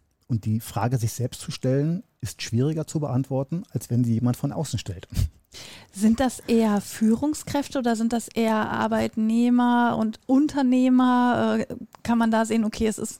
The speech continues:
Speaker 2: vielleicht eine Gruppe, die es mehr trifft als eine andere Gruppe? Oder ist das wirklich durch die Bank weg? Ähm, ja, viele Männer machen sich da Gedanken.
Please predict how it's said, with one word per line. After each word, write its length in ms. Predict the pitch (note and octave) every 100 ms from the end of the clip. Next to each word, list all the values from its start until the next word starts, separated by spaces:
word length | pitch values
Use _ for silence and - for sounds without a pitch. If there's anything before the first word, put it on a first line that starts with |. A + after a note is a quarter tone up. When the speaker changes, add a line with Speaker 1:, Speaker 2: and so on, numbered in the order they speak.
| G#3+
Speaker 2:
vielleicht 240 | - A3 A3+
eine 80 |
Gruppe, 280 | G#3 G#3+ C4
die 140 | G#3 G#3
es 180 | -
mehr 240 | G3 G3+ B3
trifft 360 | - C4+ - -
als 240 | A3 -
eine 100 | G3
andere 280 | A#3 B3 C4
Gruppe? 280 | A#3 B3+ B3+
Oder 240 | A3+ G#3
ist 120 | G#3
das 140 | A3 -
wirklich 280 | G3+ G#3
durch 180 | - G#3+
die 80 | G#3
Bank 260 | G3+ G3 F#3+
weg? 240 | F#3+ - - - - - - -
Ähm, 600 | A3 G3 F#3 F#3 A3+ F3+ - A3+
ja, 280 | F#3+ E3+ D#3 _ _ - - -
viele 320 | - - G3+
Männer 220 | F3 F3 F3
machen 300 | E3+ - F3+
sich 140 | E3+
da 120 | F3
Gedanken. 440 | E3+ E3+ E3+ E3+